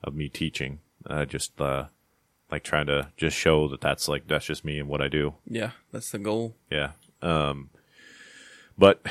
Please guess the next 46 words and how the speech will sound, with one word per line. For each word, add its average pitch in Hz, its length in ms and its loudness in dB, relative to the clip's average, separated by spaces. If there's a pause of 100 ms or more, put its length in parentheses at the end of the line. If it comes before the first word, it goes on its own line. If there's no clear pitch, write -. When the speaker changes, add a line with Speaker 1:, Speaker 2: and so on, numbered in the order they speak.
(220)
Speaker 1:
at 101 120 8
some 110 200 8
point, 90 200 6
I 85 60 6
know 85 160 4
people 82 240 2
are 80 60 4
gonna 76 140 0
ask 76 220 0
me 85 80 -2
polarizing 80 600 2
questions 76 500 -2
on 71 140 -6
things, 73 280 -8
and 71 80 -6
I'm 73 60 -4
gonna 73 120 -4
have 78 120 -2
to - 100 -6
answer. 71 420 -6 (200)
And 73 120 -4
at, 71 60 -6
w-, 73 200 -6
at 76 160 -4
some 78 180 -2
point, 73 220 -2
I'm 71 80 -4
gonna 71 140 -4
be 73 100 -4
Speaker 2:
<laughs> 73 60 -6
It's - 20 -6
Speaker 1:
making 73 240 -2
Speaker 2:
like, 71 100 -2
Speaker 1:
enemies 76 320 -2
Speaker 2:
well, - 80 0
Speaker 1:
of 160 60 -2
people. 82 260 -2 (100)
Speaker 2:
we're 117 160 0
polarized 110 640 2
now, 123 320 -2 (380)
<laughs> 113 580 2
like 120 220 -2
oil 131 280 4
and 147 120 2
water. 131 260 2 (380)
<laughs> - 420 4